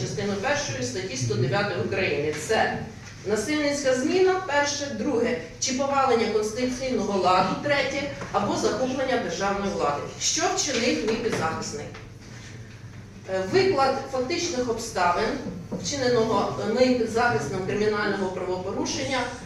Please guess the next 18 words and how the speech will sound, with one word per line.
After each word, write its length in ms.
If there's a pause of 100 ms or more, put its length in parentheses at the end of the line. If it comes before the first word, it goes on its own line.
(340)
е, 100
передбаченого 680
частиною 560
другою 420
статті 300
двадцять 440
восьмої, 380
частиною 400
першою 440
статті 340
двісті 360
шістдесятої 840
Кримінального 640
кодексу 380
України, 380
які 320
прокурор 520
вважає, 540